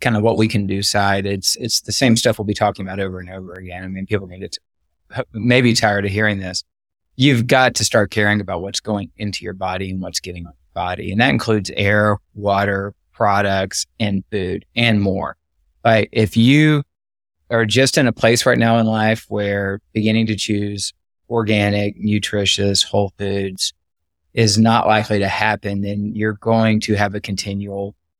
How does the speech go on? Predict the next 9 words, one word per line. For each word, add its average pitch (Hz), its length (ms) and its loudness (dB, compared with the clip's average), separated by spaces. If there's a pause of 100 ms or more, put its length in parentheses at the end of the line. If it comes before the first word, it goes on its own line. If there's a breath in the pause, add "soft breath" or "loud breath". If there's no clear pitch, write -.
(160)
just 113 180 -2
kind 131 140 2
of 107 80 2
a 104 40 0
continuous 107 600 2
assault 123 540 2 (140)
on 107 200 0
your 95 140 -4
gut 95 340 0